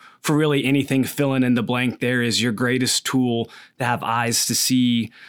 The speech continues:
um, and fill a need and fill a gap is your personal intimacy with the Lord. And, um, I don't know if any of you guys are, are like me, but on my own, in my flesh, I can't do so it, with a pure heart and pure motives, filling in the gaps. And so it's in the morning, uh, waking up and knowing, "Hey, like,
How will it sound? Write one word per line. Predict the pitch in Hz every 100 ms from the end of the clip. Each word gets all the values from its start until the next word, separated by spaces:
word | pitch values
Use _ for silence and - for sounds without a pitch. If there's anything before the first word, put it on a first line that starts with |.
| -
um, | - 113 110 113
and | 110
fill | 127 120
a |
need | 117 117
and | 117
fill | 123 113
a | 107
gap | 117 117 -
is | 117 -
your | 113
personal | 120 113 113 107
intimacy | 120 117 - 117
with | 110
the | 110
Lord. | 113 117 113
And, | 107 107 - - - - -
um, | 110 113
I | 127
don't | 139
know |
if | 135
any | 131 131
of |
you |
guys | 123 123 120
are, | 117 117
are | 127
like | 123 120
me, | 123 123
but | 117 117 - - - _
on | 127
my | 147 131 127
own, | 135 143
in |
my | 127 113
flesh, | - 127 127 120 -
I | 113
can't | 123 127 113 107
do | 120 123
so | 147 143 143 151 147
it, | 151
with | 131 131
a |
pure | - - 135
heart | - 123 123 127
and | 120
pure | - 127
motives, | 113 107 120 120 117 - -
filling | 123 120 117
in | 110
the | 110
gaps. | 113 117 117 -
And | 135
so | - 127
it's | 131 -
in | 127
the |
morning, | 120 120 127 123 117 - - - - -
uh, | 123 117
waking | 131 131 135
up | 131 127
and | 120
knowing, | 123 120 110
"Hey, | 117 120
like, | 110 107